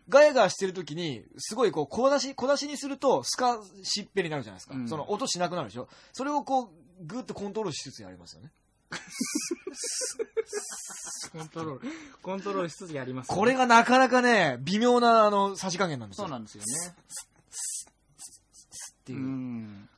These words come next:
Speaker 1: 結構それが辛いんですよ。
Speaker 2: はいはいはい。
Speaker 1: で、これ結構苦しくないですか、みんな。そうでもないの？
Speaker 2: 僕はしちゃいますよ。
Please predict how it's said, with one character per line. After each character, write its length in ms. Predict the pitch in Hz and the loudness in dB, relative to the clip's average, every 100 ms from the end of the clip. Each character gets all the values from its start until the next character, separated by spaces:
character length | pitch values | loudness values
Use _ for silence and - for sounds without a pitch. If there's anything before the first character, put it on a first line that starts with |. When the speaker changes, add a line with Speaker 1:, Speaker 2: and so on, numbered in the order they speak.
| - | -8
Speaker 1:
結 280 | 208 214 - | -6 -6 -4
構 220 | 190 160 | 0 0
そ 100 | 147 | -2
れ 80 | 143 | -4
が 80 | 139 | -4
辛 280 | - 147 135 | -4 -4 -4
い 60 | |
ん 60 | 107 | -6
で 60 | |
す 140 | 98 - | -16 -14
よ。 80 | 127 | -12
Speaker 2:
は 60 | |
い 20 | 123 | -12
は 60 | |
い 20 | |
は 60 | 104 - - - | -12 -20 -20 -4
い。 60 | |
Speaker 1:
で、 100 | 170 170 - | -2 -2 -4
こ 160 | - | -2
れ 80 | 359 466 | 0 0
結 280 | - 415 - | 0 0 0
構 420 | 202 165 170 143 120 - | -2 2 2 2 -2 -4
苦 240 | 262 381 | 0 0
し 120 | - | 0
く 120 | - | -2
な 100 | 156 | -6
い 40 | 117 | -6
で 60 | |
す 80 | - | -8
か、 120 | - | -4
み 100 | 165 | -4
ん 80 | 120 | -6
な。 140 | 107 104 | -12 -14
そ 160 | - 269 | -10 -6
う 60 | |
で 60 | 202 | -4
も 100 | 139 | -4
な 140 | 135 | -6
い 40 | 90 | -8
の？ 140 | - _ | -18 _
Speaker 2:
僕 160 | 247 349 | -2 0
は 80 | 208 | -2
し 80 | - | -4
ち 80 | |
ゃ 20 | 208 | -8
い 60 | |
ま 100 | 202 | -8
す 80 | |
よ。 60 | - | -12